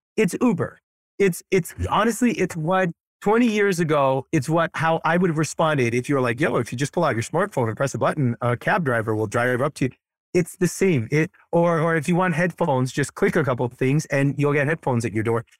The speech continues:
Speaker 1: This is the same thing. It's Uber. A lab tech looks at my scan, says, "This is a good scan. What do you think of this? Hey, can you, can you also take a scan of,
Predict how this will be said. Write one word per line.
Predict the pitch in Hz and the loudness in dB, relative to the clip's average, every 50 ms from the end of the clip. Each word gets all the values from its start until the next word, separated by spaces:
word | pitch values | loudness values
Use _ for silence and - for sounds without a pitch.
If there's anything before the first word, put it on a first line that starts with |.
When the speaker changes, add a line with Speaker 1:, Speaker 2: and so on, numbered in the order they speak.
| _ _ _ _ _ | _ _ _ _ _
Speaker 1:
This | 160 165 - | -2 -2 0
is | 180 175 | -2 -2
the | 147 170 | -2 -2
same | - - - 160 147 143 135 | -4 -2 -2 0 0 0 0
thing. | - 139 120 | 0 0 0
It's | 113 - - _ | -2 -4 -4 _
Uber. | 156 139 123 117 107 - - - _ _ _ _ | 0 0 0 0 -2 -6 -6 -12 _ _ _ _
A | - 139 | -2 0
lab | 131 135 139 147 170 185 170 _ | 0 2 0 0 0 -2 -4 _
tech | - 202 190 185 185 180 _ _ _ _ _ _ _ _ _ _ | -2 0 0 0 -2 -4 _ _ _ _ _ _ _ _ _ _
looks | - 123 151 170 - - | 0 2 2 2 0 -2
at | 190 165 | -2 0
my | 170 175 | 0 -2
scan, | 165 - - 165 147 139 135 135 135 147 - _ | -2 -2 -2 0 0 2 2 0 -2 -4 -8 _
says, | _ - - 135 123 | _ -2 -2 0 0
"This | 135 147 143 | 0 -2 0
is | 151 156 | 0 0
a | |
good | 151 143 156 143 - | 0 0 -2 -2 -4
scan. | - - 185 185 180 175 170 170 170 170 170 _ _ _ _ | -2 0 0 2 2 2 0 0 -2 -2 -4 _ _ _ _
What | - 135 151 | 0 0 2
do | 151 | 2
you | 156 143 | 2 2
think | 151 151 139 - 127 | 0 -2 -2 -2 -2
of | 143 131 | 0 2
this? | 160 185 185 180 165 | 2 2 2 2 0
Hey, | - 156 151 143 | 0 0 0 0
can | - - 135 123 | 0 0 0 2
you, | 123 123 123 123 - _ _ _ _ - | 2 2 0 -2 -6 _ _ _ _ 0
can | 160 151 | 0 2
you | 151 151 | 2 2
also | 151 165 160 - 165 147 | 2 2 2 0 0 0
take | - 151 139 - | 0 0 -2 -2
a | 131 | -4
scan | - - - - 160 151 151 151 | -4 -6 -2 0 0 2 2 2
of, | 143 131 120 - | 0 0 -2 -4